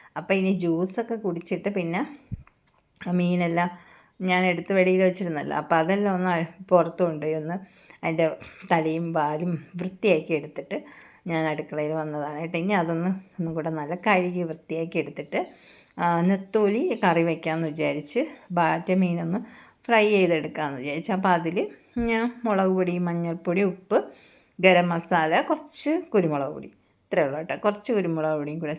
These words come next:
ചേർത്ത് നല്ലതായിട്ട് മിക്സ് ചെയ്ത്, ആ, മാറ്റി വയ്ക്കാം, ഫ്രൈ ചെയ്യാം. പിന്നെ ന-, ഞാൻ നെത്തോലിയിൽ തേങ്ങയൊക്കെ അരച്ചാണ് കേട്ടോ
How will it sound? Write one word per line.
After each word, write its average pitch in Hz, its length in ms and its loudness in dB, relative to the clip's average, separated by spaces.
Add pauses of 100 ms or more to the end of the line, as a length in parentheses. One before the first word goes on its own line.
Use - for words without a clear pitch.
ചേർത്ത് 165 280 0 (160)
നല്ലതായിട്ട് 185 640 2 (680)
മിക്സ് 170 280 -4
ചെയ്ത്, 170 260 0 (720)
ആ, 170 60 0 (240)
മാറ്റി 151 340 -2
വയ്ക്കാം, 160 300 -4
ഫ്രൈ 190 160 2
ചെയ്യാം. 156 280 0
പിന്നെ 208 180 0 (100)
ന-, 208 340 0
ഞാൻ 196 200 2
നെത്തോലിയിൽ 185 580 2 (320)
തേങ്ങയൊക്കെ 175 560 2
അരച്ചാണ് 156 420 -2
കേട്ടോ 160 160 -2